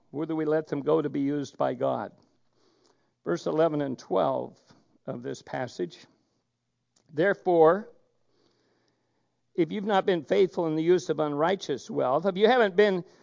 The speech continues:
faithful in the use of that which has been entrusted you, who's gonna entrust you with true riches?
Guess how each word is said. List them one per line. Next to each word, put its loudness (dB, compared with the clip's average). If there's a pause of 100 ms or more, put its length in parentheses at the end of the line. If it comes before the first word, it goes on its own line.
(220)
faithful 4
in 0
the 4
use 8
of 0
that 4
which 4
has 0
been 0
entrusted 2
you, 4
who's 0
gonna 0
entrust -2
you -2
with 4
true 0
riches? -2